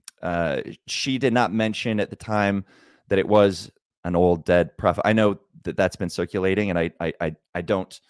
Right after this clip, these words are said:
um, discredit that. I, I, I don't doubt that. Um, but it wasn't made aware to us that she was channeling anyone in particular, but that more she was just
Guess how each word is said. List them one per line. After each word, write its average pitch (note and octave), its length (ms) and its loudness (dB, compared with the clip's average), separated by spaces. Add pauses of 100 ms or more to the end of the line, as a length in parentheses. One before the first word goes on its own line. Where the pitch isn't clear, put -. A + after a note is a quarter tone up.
(1040)
um, E2+ 360 -2 (300)
discredit F3 440 2
that. G#2+ 260 6
I, G2+ 200 2
I, G2+ 200 0
I G#2+ 100 2
don't G2+ 300 0
doubt A2+ 300 4
that. D#2+ 260 0 (140)
Um, F2 440 -2 (340)
but G2 300 2 (340)
it A#2 100 4
wasn't C3+ 320 4
made G#2+ 160 4
aware F2 300 4
to - 180 -4
us F2 180 -2
that - 100 -10
she - 140 -8
was E2+ 140 -6
channeling F2+ 640 -2
anyone F2+ 760 -2 (180)
in G#2+ 80 -4
particular, B2 520 -6
but G2 280 -4
that F#2 200 -2
more F#2 180 -2
she - 180 -6
was F2 200 -4
just - 380 -4